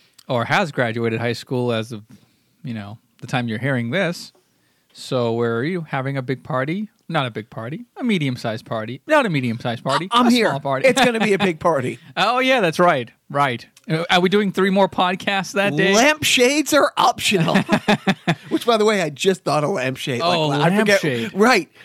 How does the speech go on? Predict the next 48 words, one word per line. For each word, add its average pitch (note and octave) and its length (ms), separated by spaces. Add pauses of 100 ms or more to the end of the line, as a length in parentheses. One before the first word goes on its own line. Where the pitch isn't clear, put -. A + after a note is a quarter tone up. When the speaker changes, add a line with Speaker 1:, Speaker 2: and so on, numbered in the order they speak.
(100)
Speaker 2:
I F3 80
forget G#3 340
what G#3 160
I B3 60
was G#3+ 200
watching, G3 480
and F#3 100
I'm F#3 80
like, F#3 220 (340)
"Oh, C4+ 420
man, A3 760
lampshade." G3 880 (380)
That D4+ 320 (220)
was D#3 180
brilliant. D#3 600
Speaker 1:
Welcome C#3+ 440
to A2 280 (100)
Inside E3+ 640
Theater, C#3 680
where G#3+ 160
Speaker 2:
Wait, A#3 140
wait, E3+ 40
Speaker 1:
nobody G3+ 460
knows F3 340
what E3 140
we're D#3+ 100
talking D#3 460
about. B2+ 400 (100)
Speaker 2:
Well, F3+ 260
we'll F#3+ 160
get D#3 200
to D3+ 80
that. B2+ 180
Like, D3 220 (120)
when, D3 320
when D3+ 160
Joe D#3 140
and D3 80
I D3 100
did C#3+ 140
a C3+ 40
comedy C#3 240
show C3+ 180
in C#3 60
L C3+ 160
A, C3+ 100
we C3+ 180
did C3+ 260